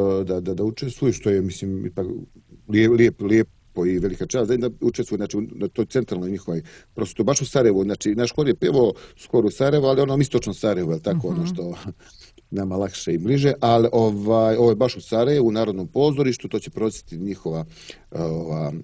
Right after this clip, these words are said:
Speaker 1: e, televizija, državna televizija, tako da je lijepo da se pojavi i naš hor, lijepo što su pozvali i lijepo da se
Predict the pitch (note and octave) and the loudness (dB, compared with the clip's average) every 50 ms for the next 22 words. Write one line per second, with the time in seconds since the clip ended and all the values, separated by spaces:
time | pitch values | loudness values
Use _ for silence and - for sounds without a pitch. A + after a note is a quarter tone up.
0 | - - _ _ - - D2+ F2 E2+ D#2 E2+ - - - - D#2 D#2+ D#2+ E2+ G2+ | -14 -20 _ _ -18 -14 -12 -12 -10 -10 -12 -14 -10 -6 -4 -4 -2 0 0 0
1 | G2 F2+ A2 C#3 D3+ D#3+ E3+ E3+ - _ _ - D#2 D#2+ F2 G2 G#2 F#2 E2+ D#2 | 0 2 4 4 4 4 2 0 -8 _ _ -8 -6 -2 0 0 0 0 -2 -2
2 | - D#2+ D2 D#2 D#2+ G#2 A#2+ B2+ B2+ C3+ C3 B2 B2 - - - - - - - | -2 -2 0 2 2 2 2 4 4 4 4 4 2 2 -2 -8 -12 -14 -12 -8
3 | - - E2 D#2+ F2+ F#2 - G#2 F#2+ F#2 - - F2+ - - G2 F#2+ F#2 F2+ E2 | -4 -2 0 0 0 0 0 0 -2 0 -2 -4 -4 -2 -2 0 0 0 0 -2
4 | E2+ E2+ E2+ - - - - - - _ - F2 F2 F2+ E2+ - - G2+ F2+ F2+ | -2 -4 -6 -10 -18 -20 -20 -20 -18 _ -6 -4 -4 -4 -4 -2 -2 0 0 0
5 | F2+ F2 - - - - - - - G#2 G#2+ G#2 A#2 A2+ G#2 G#2+ G#2+ - - G2 | -2 -4 -6 -10 -12 -12 -12 -6 -2 -2 0 2 2 2 4 2 2 2 2 0
6 | F2+ F2+ F#2+ F2+ - F#2+ F2+ E2+ F2 F2 - E2+ E2+ E2+ | 2 2 0 0 0 -2 -2 -2 -2 -2 -4 -4 -6 -6